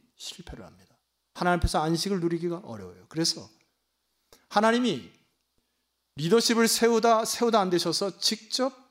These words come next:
육신의 몸을 입고 내가 내려가서 참된 안식을 주겠다 하는 것이 크리스마스입니다. 그것이 오늘 일 장 십사 절의 말씀이에요. 제가 선포해 보겠습니다. 십사 절입니다. 말씀이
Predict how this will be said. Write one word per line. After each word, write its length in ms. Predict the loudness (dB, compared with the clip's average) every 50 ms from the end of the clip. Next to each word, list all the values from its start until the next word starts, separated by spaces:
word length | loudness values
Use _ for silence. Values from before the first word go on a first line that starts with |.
| _ -12 -8
육신의 560 | -6 -6 -4 -2 -2 -2 -2 -2 -2 -4 -4
몸을 320 | -4 -4 -4 -2 -2 -4 -4
입고 480 | -6 -8 -8 -10 -10 -10 -10 -6 -2
내가 400 | 2 4 4 6 4 4 2 2
내려가서 600 | 2 2 2 2 4 2 2 2 2 0 -2 -2
참된 440 | -2 -6 -4 -4 -2 -2 -2 -2 -2
안식을 480 | -2 -2 -2 -2 -2 -4 -4 -6 -6 -6
주겠다 420 | -4 0 0 0 0 0 -2 -6
하는 300 | -6 -6 -8 -6 -4 -2
것이 340 | -2 -2 -2 -4 -8 -10 -12
크리스마스입니다. 680 | -12 -10 -8 -8 -8 -10 -12 -14 -14 -14 -16 -16 _ _ _ _ _ _ _ _ _ _ _ _ _ _ _ _ _ _ _ _ _ _ _ _ _ -4
그것이 240 | 2 2 4 6 6
오늘 300 | 6 6 6 4 4 2
일 160 | 0 2 2
장 180 | 2 2 2
십사 500 | 2 0 -2 -4 -4 -6 -4 -2 0 0
절의 240 | 0 0 -2 -2 -2 -2
말씀이에요. 580 | -2 -4 -4 -4 -6 -8 -8 -10 -12 -14 -20 -20 _ _
제가 180 | -8 -6 -4 -4
선포해 320 | -4 -6 -6 -6 -6 -8
보겠습니다. 580 | -8 -8 -10 -12 -12 -12 -14 -18 -20 -20 -20 _ -20
십사 260 | -20 -14 -10 -8 -8
절입니다. 440 | -8 -8 -10 -14 -18 -20 -20 -20 -20 _ _ _ _ _ _ _ _ _ _ _ _ _ _ _ _ _ _ _ _ _ _ _ _ -20 -20 _ -20 _ _ _ _ _ _ _ _ _ _ _ _ 2
말씀이 720 | 4 4 4 4 4 2 4 4 4 4 2 0 -4